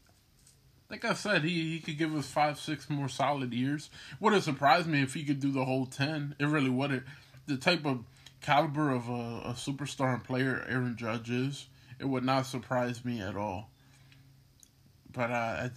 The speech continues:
damn, I, I'm like, damn, it's already seven year-, Aaron Judge, seven years with the Yankees already. I mean, like I said, hopefully we were able to re-sign him and keep him. You know, um,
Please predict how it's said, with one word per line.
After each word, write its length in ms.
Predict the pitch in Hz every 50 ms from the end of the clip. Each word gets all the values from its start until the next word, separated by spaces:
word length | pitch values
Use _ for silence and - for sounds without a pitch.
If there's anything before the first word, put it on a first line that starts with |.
| - -
damn, 320 | - - 143 170 170 143 123
I, 1040 | 117 123 120 104 - - _ _ _ _ - - - - - - - - - -
I'm 60 | 143 131
like, 140 | 123 113 - - _ - - - - - - - - - - -
damn, 280 | - 127 135 165 151 135
it's 180 | 127 127 - 147 135 - - - - - - - - - _ _ - - - _ - -
already 300 | - 156 143 180 196 180
seven 500 | 135 - - - 156 170 175 170 175 143
year-, 340 | 131 131 139 151 147 127 - -
Aaron 320 | - 151 175 175 151 135
Judge, 300 | 127 147 135 131 - -
seven 280 | - 143 147 143 147 139
years 280 | 135 135 135 127 117
with 140 | 123 123 123
the 80 | - 117
Yankees 560 | 110 113 117 123 120 117 - 117 113 110 113 107
already. 420 | 104 110 107 110 98 - 113 110 - - - - - - - - - -
I 60 | - 131
mean, 180 | 143 147 139
like 120 | 143 143 139
I 100 | 151 143
said, 260 | - - 165 135 127
hopefully 420 | 127 135 131 127 - 147 139 139
we 180 | 135 131 131 131
were 260 | 127 120 127 123 123
able 220 | 131 131 131 139 131
to 180 | 131 123 120 120 - - - - - - - - _ - - - - - - - - 131
re-sign 600 | 135 127 135 156 135 123 - 147 135 147 160 160
him 140 | 160 156 151
and 100 | 143 131
keep 240 | - 156 156 147 139
him. 220 | 151 156 165 165 - - - - - - -
You 120 | - 131 131
know, 280 | 131 131 131 139 139 131
um, 420 | 127 131 131 131 123 120 120 120